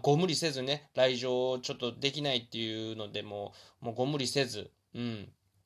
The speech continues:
体調悪い方も含めね、ご無理せず。で、この時間、リアルタイムで、あの、見れないよって方もご、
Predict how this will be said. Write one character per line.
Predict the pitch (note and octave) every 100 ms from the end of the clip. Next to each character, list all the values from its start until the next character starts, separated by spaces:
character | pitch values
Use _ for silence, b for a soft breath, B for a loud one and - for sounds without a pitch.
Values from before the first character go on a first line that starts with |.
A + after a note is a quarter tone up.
| _ _ A#2
体 | A#2 A#2
調 | A2+ A2
悪 | B2+
い | B2+
方 | B2 A2+
も | G#2+
含 | - E3
め | A#2
ね、 | B2 F3 B B -
ご | A2
無 | A2
理 | G#2
せ | - A2
ず。 | G2+ - B _
で、 | A#2 A2+ A2+
こ | C3+
の | C3 B2
時 | B2
間、 | C3 C3 B2+ B2 B2 - -
リ | C#3 D3
ア |
ル | C#3
タ | D#3+
イ |
ム | D3+
で、 | C3+ B2 - B B
あ | -
の、 | A2 G#2 G2+ G2+
見 | A2+ C3+
れ | D3+
な | C3+
い | C3+
よ |
っ | C#3+
て | C3
方 | B2+ A#2
も | A2+ G#2+ G#2
ご、 | C3